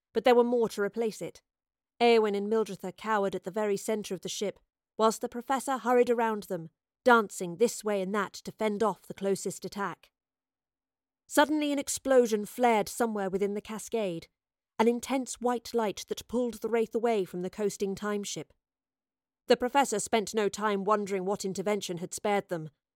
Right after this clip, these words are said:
She returned to the controls and tried to wrestle them into the landing procedure. "Girls, I might need some help," she called as she tried to hold down three levers at once and reach for an errant dial.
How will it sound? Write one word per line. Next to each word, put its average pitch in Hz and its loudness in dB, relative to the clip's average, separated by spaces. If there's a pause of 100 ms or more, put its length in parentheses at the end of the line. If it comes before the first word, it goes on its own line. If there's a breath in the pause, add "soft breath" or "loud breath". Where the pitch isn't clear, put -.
(240)
She - -2
returned 240 2
to - -4
the 240 -2
controls 226 -2 (220)
and 208 -2
tried 240 2
to - -10
wrestle 220 0
them 170 -4
into 180 -6
the 202 0
landing 196 -2
procedure. 160 -10 (880)
"Girls, 285 10
I 320 4
might 320 4
need 311 -4
some 302 -2
help," 240 2 (220)
she - -12
called 185 0
as 185 -6
she 202 -10
tried 208 -2
to 202 -8
hold 190 -2
down 190 0
three 220 -6
levers 202 -4
at 196 -10
once 190 -4 (200)
and 208 -4
reach 233 -4
for 202 -2
an 190 -2
errant 190 -4
dial. 180 -4